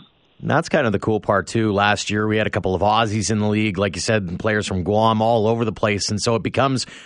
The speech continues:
really a, an international recruiting affair that you're putting yourself through over the course of the winter.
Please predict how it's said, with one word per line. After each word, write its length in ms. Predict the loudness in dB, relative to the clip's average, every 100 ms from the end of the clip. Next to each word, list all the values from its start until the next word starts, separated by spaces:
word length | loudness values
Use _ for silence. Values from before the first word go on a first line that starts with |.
| -20 _
really 420 | 0 2 2 2
a, 140 | 0 0
an 140 | -2 0
international 800 | -2 -2 0 2 2 2 0 2
recruiting 680 | 0 0 0 0 0 -2 -2
affair 480 | -4 0 2 4 2
that 140 | 0
you're 160 | 0 -2
putting 340 | 0 0 0
yourself 380 | -2 0 0 0
through 340 | -2 0 0
over 140 | 0 -2
the 60 |
course 240 | -2 -2 -2
of 20 |
the 60 | -2
winter. 360 | -2 -2 -6